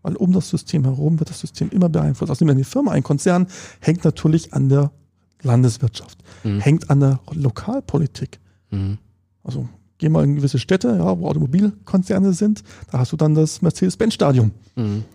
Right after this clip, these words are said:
Speaker 1: Ja, da, das machen die nicht, weil die unbedingt mal ein Stadion bauen wollten. Das machen die, um auf die Politik Einfluss zu nehmen.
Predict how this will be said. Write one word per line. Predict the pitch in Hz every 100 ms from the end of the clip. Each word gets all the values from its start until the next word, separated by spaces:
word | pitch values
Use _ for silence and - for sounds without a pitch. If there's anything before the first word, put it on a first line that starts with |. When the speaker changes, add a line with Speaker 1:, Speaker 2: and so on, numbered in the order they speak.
| -
Speaker 1:
Ja, | 139 151 180
da, | - - - 156
das | 175 180 165
machen | 175 175
die | 170
nicht, | 165 190 202
weil | 175
die | 175 175 170
unbedingt | 180 190 214 202 185 180
mal |
ein | 180
Stadion | - 180 202 151
bauen | 143 120 123
wollten. | 123 127 190 196 - -
Das | 143 -
machen | 131 175
die, | 160 175
um | 160
auf | 160
die | -
Politik | - 151 - 185 - -
Einfluss | 117 - -
zu | -
nehmen. | 120 117 117